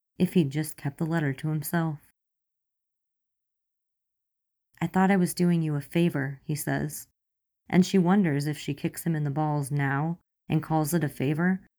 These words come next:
if maybe he'll understand what he's done to her. "And I wanted you to read it. Not the words Kathy said, the words I said. I was never gonna be able to say them to you out loud,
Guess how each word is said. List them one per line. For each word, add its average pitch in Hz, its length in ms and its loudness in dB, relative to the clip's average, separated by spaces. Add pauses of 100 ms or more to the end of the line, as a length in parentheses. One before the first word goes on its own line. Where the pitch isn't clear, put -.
(200)
if - 200 0
maybe 180 260 6
he'll 165 180 2
understand 151 580 -2
what 135 100 -4
he's 135 160 -6
done 139 220 -4
to 139 60 -4
her. 143 320 -4 (1600)
"And 202 160 4
I 202 60 4
wanted 202 420 0
you 135 80 -4
to 117 120 -6
read 113 260 -8
it. - 180 -12 (340)
Not 202 180 -2
the 196 80 0
words 147 320 -2
Kathy 143 420 -6
said, 123 460 -8
the 151 80 -6
words 160 360 -4
I 156 200 -4
said. 107 420 -10 (760)
I 170 80 0
was 180 220 2
never 165 240 2
gonna 143 180 -4
be 135 100 -4
able 143 180 -2
to 135 80 -4
say 139 200 -4
them 135 180 -4
to - 100 -14
you 135 100 -4
out 127 160 -6
loud, 135 340 -6